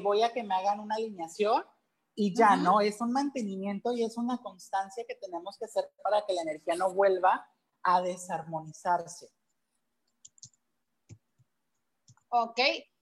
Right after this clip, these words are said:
Speaker 2: pero entonces, <clears throat> platícanos de, este, de cómo es que funcionan los chakras, cómo es lo de los cuerpos.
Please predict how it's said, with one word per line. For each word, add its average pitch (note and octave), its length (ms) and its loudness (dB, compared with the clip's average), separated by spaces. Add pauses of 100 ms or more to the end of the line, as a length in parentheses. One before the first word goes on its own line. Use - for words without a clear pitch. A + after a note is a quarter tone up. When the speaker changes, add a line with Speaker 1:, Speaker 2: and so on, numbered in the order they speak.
(120)
Speaker 2:
pero C#4 180 4
entonces, E4+ 720 4 (180)
<clears throat> C#4+ 360 0
platícanos G4 680 6 (260)
de, A#3+ 800 6
este, A3+ 400 -4
de C4+ 180 2
cómo D#4+ 260 4 (280)
es C4 340 2
que C#4+ 180 4 (440)
funcionan B3+ 960 0
los G#3+ 260 -6
chakras, G3+ 540 0
cómo C4+ 320 -2
es C4 180 -2
lo C#4 120 -2
de B3 100 0
los G3 260 -6
cuerpos. - 720 2